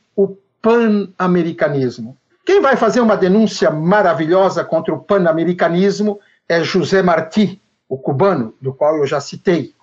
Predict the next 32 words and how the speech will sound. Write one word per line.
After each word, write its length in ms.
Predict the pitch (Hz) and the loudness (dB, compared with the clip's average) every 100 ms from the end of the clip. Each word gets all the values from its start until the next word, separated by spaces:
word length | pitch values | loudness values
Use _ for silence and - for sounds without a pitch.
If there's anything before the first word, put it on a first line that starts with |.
| _ _ | _ _
em 180 | 131 143 | -10 -4
um 140 | 165 190 | 0 2
livro 400 | 180 220 190 208 | 2 2 2 -2
que 120 | 196 | -4
se 140 | - | -6
chama 480 | 135 - 190 202 - - _ | -4 0 2 2 -2 -10 _
Política 640 | 196 196 269 294 294 262 | 0 2 2 0 -2 -2
de 140 | 196 208 | 0 2
Nuestra 480 | 214 233 - 220 202 | 4 2 0 0 2
América. 640 | 196 190 151 139 120 123 _ _ - | 2 2 0 -4 -6 -10 _ _ -6
Lá 480 | 151 175 214 247 - | 0 2 2 -2 -6
ele 340 | 135 139 160 | -6 -4 -2
tem 580 | 185 190 190 196 220 254 - _ - | -2 0 2 4 2 -2 -8 _ -8
um 240 | 147 156 | -4 0
item 460 | 185 240 247 254 254 | 2 2 0 -4 -4
com 240 | - 143 | -6 -8
vários 440 | 110 160 214 196 | -2 0 2 2
artigos 760 | 170 160 - 202 214 240 233 - _ _ | 0 -2 0 0 0 -2 -6 -12 _ _
em 120 | 202 | -4
que 80 | 175 | 0
ele 140 | 196 185 | 2 2
vai 140 | 196 | 2
dizer, 540 | 196 160 165 160 - - _ - | 0 0 2 0 -2 -8 _ -2
"Eu 260 | 185 226 208 | 2 4 2
sou 220 | - 165 | 0 0
jornalista, 840 | 160 143 143 190 226 - 240 220 - _ _ | 0 0 0 0 0 -2 -2 -2 -6 _ _
eu 220 | - 220 196 | 2 2 2
vivo 480 | 123 180 233 175 | 0 0 2 2
em 100 | 170 | 0
Washington, 880 | 160 156 170 196 - 208 196 220 202 _ _ - | 0 2 2 2 0 -2 0 -2 -2 _ _ 2
eu 240 | 403 240 | 2 4
estou 720 | 196 - - 220 226 175 131 | -2 -4 -2 2 4 2 0